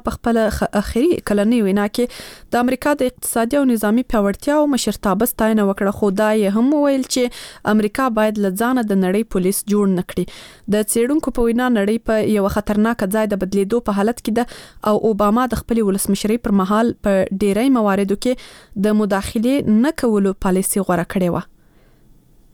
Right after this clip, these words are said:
د جنوري په دولسمه په خپله اخري کلنۍ وینا کې اوباما د تروریزم پر ضد د امریکا د جګړې لپاره ښکاره او عمومي ژبه وکاروله، چې د څېړونکو په وینا دا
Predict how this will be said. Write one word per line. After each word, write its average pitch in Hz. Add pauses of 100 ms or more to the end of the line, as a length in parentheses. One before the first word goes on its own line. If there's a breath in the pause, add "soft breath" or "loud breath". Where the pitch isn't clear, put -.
(800)
د 262
جنوري 277
په 262
دولسمه 226
په -
خپله 233
اخري 226
کلنۍ 208
وینا 196
کې -
اوباما 190
د 220 (100)
تروریزم 208
پر 190
ضد 214 (240 loud breath)
د 226
امریکا 226
د 226
جګړې 214
لپاره 208
ښکاره 214
او 220 (120)
عمومي 196
ژبه 196
وکاروله، 175 (500 loud breath)
چې - (120)
د 220
څېړونکو 262
په 262
وینا 254
دا 247